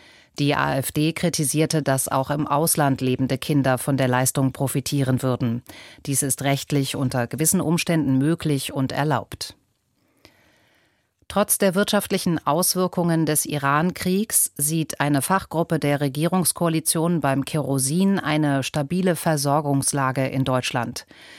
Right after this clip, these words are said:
Der Co-Vorsitzende der Gruppe Müller erklärte in Berlin, der Sommerurlaub sei sicher. Ähnlich wie der C-D-U-Politiker äußerte sich auch der Co-Vorsitzende Zorn von der S P D.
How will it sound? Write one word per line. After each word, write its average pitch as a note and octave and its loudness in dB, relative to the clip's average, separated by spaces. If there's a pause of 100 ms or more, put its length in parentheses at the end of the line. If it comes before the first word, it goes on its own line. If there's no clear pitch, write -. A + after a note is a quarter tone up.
(360)
Der E3 -2
Co-Vorsitzende F3+ 0
der C#3+ 0
Gruppe D3 0
Müller D#3+ 4
erklärte D3+ -2
in D3 -4
Berlin, D#3+ 0 (300)
der C#3 0
Sommerurlaub C#3 0
sei C3 0
sicher. C#3 -2 (760)
Ähnlich D#3 2
wie D3 2
der C3 4
C-D-U-Politiker D3 -2
äußerte C#3+ 0
sich C#3 -2
auch C3 -2
der B2 0
Co-Vorsitzende C#3+ -2
Zorn C#3+ 2
von C3 -2
der C3 0
S - 0
P D3 -2
D. C3 0